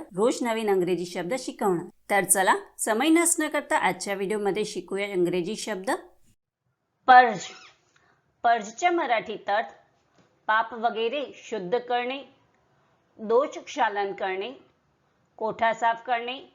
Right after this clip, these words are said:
साफसफाई करणे, आपल्यावरील कलंक धुवून काढणे, पक्षातील नको असलेल्या लोकांना हाकलून लावून पक्ष शुद्ध करणे,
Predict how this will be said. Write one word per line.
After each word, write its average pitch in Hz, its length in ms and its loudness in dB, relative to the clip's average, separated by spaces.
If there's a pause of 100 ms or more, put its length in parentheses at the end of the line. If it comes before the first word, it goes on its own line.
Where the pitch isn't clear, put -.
(800)
साफसफाई 277 680 -2
करणे, 196 520 -6 (840)
आपल्यावरील 254 680 0 (360)
कलंक 240 380 0 (200)
धुवून 214 340 -6
काढणे, 208 600 -2 (800)
पक्षातील 247 800 -4
नको 320 320 0
असलेल्या 226 420 -2
लोकांना 220 560 -2 (520)
हाकलून 240 480 -2
लावून 196 380 -2 (300)
पक्ष 285 340 -2
शुद्ध 185 360 -6
करणे, 185 400 -2